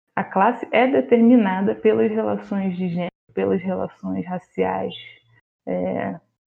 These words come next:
e ela determina essas out-, essas relações. Então, ela, é, se você pensar, né, em uma codeterminação, em uma determinação, é, que,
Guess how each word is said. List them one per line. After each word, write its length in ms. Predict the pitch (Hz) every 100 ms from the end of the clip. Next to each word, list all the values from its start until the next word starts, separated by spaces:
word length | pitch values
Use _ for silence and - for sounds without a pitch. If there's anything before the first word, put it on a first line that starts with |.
| -
e 160 | 233
ela 180 | 208 233
determina 880 | 208 226 233 269 254 208 202 233 233
essas 340 | - 208 226 214
out-, 200 | 208 -
essas 300 | 208 220 208
relações. 640 | 214 226 240 220 202 180
Então, 320 | 170 202 202
ela, 180 | 214 208
é, 320 | 196 196 - -
se 160 | -
você 260 | 202 208 220
pensar, 560 | 226 208 202 - 214
né, 160 | 208 185
em 60 | 185
uma 140 | 196
codeterminação, 1500 | - - 214 233 196 190 185 170 180 180 180 - - 185 -
em 80 | -
uma 160 | -
determinação, 880 | 175 196 - 170 - 95 - - 98 - _ _ - - - _
é, 520 | - 180 180 180 180 180 _ _ -
que, 260 | 196 175